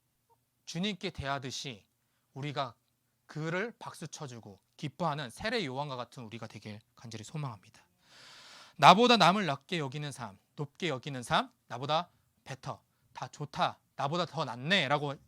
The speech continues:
인정해주는 삶, 그 대상이 예수님이건 아니면 다른 형제 자매건 간에 그것을 인정할 수 있는 우리 햇세드가 되길 소망합니다.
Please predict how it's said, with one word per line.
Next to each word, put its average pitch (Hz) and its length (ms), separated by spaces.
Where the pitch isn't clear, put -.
인정해주는 185 720
삶, 107 220
그 170 240
대상이 180 600
예수님이건 151 720
아니면 147 500
다른 139 300
형제 208 300
자매건 127 380
간에 117 360
그것을 139 460
인정할 147 420
수 - 160
있는 147 260
우리 117 160
햇세드가 156 680
되길 131 300
소망합니다. 127 640